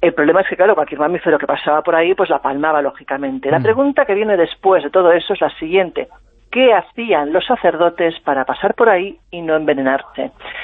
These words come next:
Speaker 1: Hay varias teorías. De hecho, la investigación de Pfaff, eh, agrega una posibilidad lógica, una diferente altura entre sacerdotes y animales.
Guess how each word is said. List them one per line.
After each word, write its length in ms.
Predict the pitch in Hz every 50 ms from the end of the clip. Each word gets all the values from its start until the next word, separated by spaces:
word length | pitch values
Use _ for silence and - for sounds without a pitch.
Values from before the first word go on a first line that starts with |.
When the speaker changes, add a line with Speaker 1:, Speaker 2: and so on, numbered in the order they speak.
| - - - - -
Speaker 1:
Hay 120 | 196 226
varias 280 | 262 269 269 240 - -
teorías. 480 | - 180 156 151 156 147 139 123 127 -
De 60 | 160
hecho, 200 | 156 - - 202
la 100 | 190 190
investigación 580 | 180 170 165 - 185 165 160 156 - 190 185
de 100 | 185 175
Pfaff, 240 | 165 170 175 180 196 - _ -
eh, 640 | - 185 165 160 156 151 151 151 147 147 151 151 151 -
agrega 320 | 127 147 143 170 175 175 185
una 160 | 180 170 156
posibilidad 640 | - 165 147 - - 165 151 151 143 151 156 160 156 151
lógica, 460 | 147 147 170 160 - - 143 - 147
una 300 | 147 156 170 185 185 175
diferente 500 | 165 151 - - 143 156 165 165 - 165
altura 440 | 147 147 147 147 - 208 208 165 135
entre 180 | 131 - -
sacerdotes 440 | - - - - 139 143 135 160 135
y 40 | 139
animales. 420 | 131 139 147 156 160 151 143 131